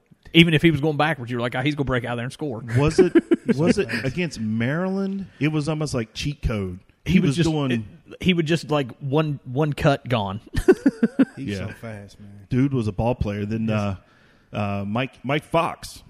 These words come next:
Speaker 2: from the, uh, New York Giants.
Speaker 1: Yes, I, he played many years in the N F L, didn't he?
Speaker 2: Yeah, he got in yesterday. And, of course, there were some other men and women in other sports that were in. But those are the two football guys. But, um, you know, Noel Devine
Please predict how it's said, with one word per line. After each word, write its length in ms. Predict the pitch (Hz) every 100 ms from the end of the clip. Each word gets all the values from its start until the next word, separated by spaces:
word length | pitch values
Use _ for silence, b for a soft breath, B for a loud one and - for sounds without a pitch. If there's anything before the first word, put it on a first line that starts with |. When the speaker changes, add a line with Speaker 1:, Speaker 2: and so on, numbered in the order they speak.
| -
Speaker 2:
from 300 | - 113 107
the, 240 | 107 110 101
uh, 220 | 98 95 - - -
New 100 | 127
York 240 | 139 151
Giants. 360 | 120 131 139 -
Speaker 1:
Yes, 320 | 120 135 151
I, 220 | - 127 - _ _ -
he 100 | 151
played 220 | 147 123
many 160 | 123 120
years 300 | 127 127 113
in 60 |
the 80 | 107
N 80 | 107
F 120 | 104
L, 140 | 120 113
didn't 160 | 113
he? 100 | 117 -
Speaker 2:
Yeah, 160 | 107 104
he 140 | 117
got 240 | 117 113
in 120 | 113 110
yesterday. 320 | 110 120 117
And, 100 | 113
of 60 | -
course, 280 | 120 110
there 80 | 113
were 60 | 110
some 180 | - 113
other 140 | 107
men 200 | 104 107
and 60 | 107
women 220 | 110 104
in 140 | 104
other 120 | 104 98
sports 680 | - - 127 107 - - - b b b b -
that 180 | 113 85
were 160 | 107
in. 260 | 95 117 110
But 120 | 107
those 200 | 120 120
are 40 | 117
the 100 | 107
two 160 | -
football 460 | 104 - 160 123 101
guys. 460 | 95 101 98 101 -
But, 340 | 110 101 -
um, 360 | 107 98 95 90 b b b b b
you 80 | 135
know, 380 | 120 113 101 104 -
Noel 380 | 113 123 208
Devine 760 | 226 113 107 143 180 95 90